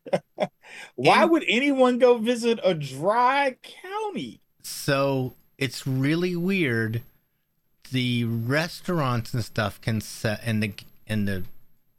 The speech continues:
Speaker 2: um, <clears throat> and the, uh, establishments can sell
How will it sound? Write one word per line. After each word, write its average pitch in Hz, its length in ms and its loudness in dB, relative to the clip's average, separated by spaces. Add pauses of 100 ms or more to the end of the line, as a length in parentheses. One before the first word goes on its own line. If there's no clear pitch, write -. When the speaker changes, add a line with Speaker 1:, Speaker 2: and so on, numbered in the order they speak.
(280)
Speaker 2:
um, 101 400 -4 (140)
<clears throat> - 120 -16 (1700)
and 113 200 0
the, 95 280 -2
uh, 85 220 -4 (400)
establishments 156 760 -2
can 135 180 -2
sell 117 640 -2